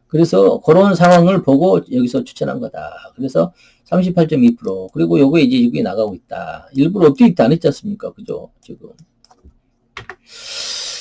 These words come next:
자, 그리고 지금 요게 일 파동이고 요 삼 파동을 일 점 육일팔 배 계산하면은 이만 오천팔백 원이다. 그래서 <clears throat> 제가 이만 오천팔백 원을 제시했잖아요. 시월 십오 일 날.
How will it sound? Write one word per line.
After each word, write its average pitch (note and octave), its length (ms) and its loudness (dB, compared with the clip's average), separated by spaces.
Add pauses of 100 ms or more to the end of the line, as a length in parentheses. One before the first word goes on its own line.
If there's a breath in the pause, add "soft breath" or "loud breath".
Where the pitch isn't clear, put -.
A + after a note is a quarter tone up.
(160 loud breath)
자, E3 400 8
그리고 D#3+ 520 6
지금 F#3 360 0
요게 F#3 200 6
일 F3 140 6
파동이고 F#3+ 600 2
요 E3+ 100 4
삼 G3 200 0
파동을 F#3+ 460 2
일 C#3+ 140 2
점 E3+ 200 0
육일팔 D#3+ 340 0
배 D#3 100 0
계산하면은 D3 640 2
이만 F#3+ 600 2
오천팔백 G#3 920 2
원이다. F3 440 2
그래서 D#3+ 380 -2 (640)
<clears throat> - 420 6
제가 D#3 240 6
이만 D#3+ 300 8
오천팔백 E3+ 520 4
원을 C3+ 160 6
제시했잖아요. A#2+ 680 2
시월 A#2+ 260 2
십오 B2+ 260 -2
일 A2 120 0
날. F#2 380 -2